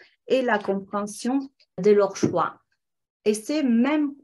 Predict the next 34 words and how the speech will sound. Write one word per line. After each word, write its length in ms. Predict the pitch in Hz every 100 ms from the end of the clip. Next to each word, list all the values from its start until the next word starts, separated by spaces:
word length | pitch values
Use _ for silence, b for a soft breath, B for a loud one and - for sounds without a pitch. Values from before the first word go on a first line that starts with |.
| -
lorsque 480 | 214 214 - 220 196
ces 220 | - 208
choix 240 | 208 247
sont 320 | 262 214 202 196
en 140 | 196
contraste 720 | 196 208 214 - 247 240 - -
avec 320 | 202 196 208
les 160 | 208 196
valeurs 580 | 202 202 214 247 247 _
et 120 | 254 254
les 120 | 214
postures 460 | 208 - 240 240 -
axiologiques 880 | 202 - 208 190 185 190 226 233
des 220 | 185 180 190
élèves. 400 | 165 156 160 180 - B B B B B B -
Deux 240 | 196 311
raisons 400 | 285 254 247 254
sont 340 | 254 226 214 208
fréquemment 760 | - 196 208 208 208 214 208
évoquées. 680 | 196 190 185 190 262 - - -
La 220 | 208 214
première 420 | 220 226 240 240
fait 160 | - 214
référence 580 | 208 208 208 220 226
à 60 | 196
une 160 | 202 214
impression 640 | 214 214 220 - - 247
de 180 | 233 202
proximité, 1000 | 196 208 208 - - 196 190 190 240 -
hein, 140 | 202 214
clairement 460 | 208 190 202 214
basée 340 | 208 196 196 214
sur 220 | - 202
la 200 | 190